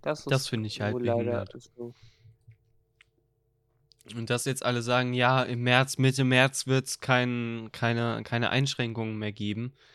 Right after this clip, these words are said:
Speaker 2: ist ja eigentlich an sich auch falsch. Ich muss gerade tatsächlich mal nachgoogeln, was denn so im,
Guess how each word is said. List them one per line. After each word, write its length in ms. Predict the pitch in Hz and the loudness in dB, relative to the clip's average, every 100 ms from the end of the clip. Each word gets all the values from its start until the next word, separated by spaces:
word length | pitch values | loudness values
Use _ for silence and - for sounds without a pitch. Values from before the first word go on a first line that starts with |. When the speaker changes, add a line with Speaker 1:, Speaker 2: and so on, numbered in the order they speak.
| _ _ _ _ _ _ _ _ _ _ - | _ _ _ _ _ _ _ _ _ _ -6
Speaker 2:
ist 180 | 123 | 2
ja 220 | 143 123 - _ _ _ - | 6 6 4 _ _ _ 2
eigentlich 500 | 123 131 135 139 - | 4 4 0 0 -2
an 120 | 120 | -2
sich 260 | 131 - | -2 2
auch 200 | - 131 | 2 2
falsch. 600 | - - 90 87 - - _ _ _ _ _ _ _ _ _ _ _ _ _ _ _ _ _ _ _ _ _ - _ _ _ _ - - _ - - _ _ _ _ _ _ _ _ _ _ _ - - | -2 -4 -2 -2 -4 -10 _ _ _ _ _ _ _ _ _ _ _ _ _ _ _ _ _ _ _ _ _ -18 _ _ _ _ -20 -20 _ -20 -20 _ _ _ _ _ _ _ _ _ _ _ -20 -20
Ich 140 | - - | -20 -10
muss 180 | 117 - | -8 -4
gerade 400 | 113 117 110 110 - | -2 -2 -4 -8 -12
tatsächlich 580 | 113 - 117 - 123 - | -12 -8 -8 -8 -10 -10
mal 140 | 107 | -12
nachgoogeln, 720 | 107 110 135 110 101 101 127 135 _ _ _ _ _ _ _ _ - - | -8 -8 -8 -12 -12 -12 -16 -20 _ _ _ _ _ _ _ _ -20 -6
was 240 | 120 - | -4 -2
denn 160 | 117 110 | -2 0
so 180 | 110 107 | 0 0
im, 460 | 104 101 101 104 | -2 -4 -6 -10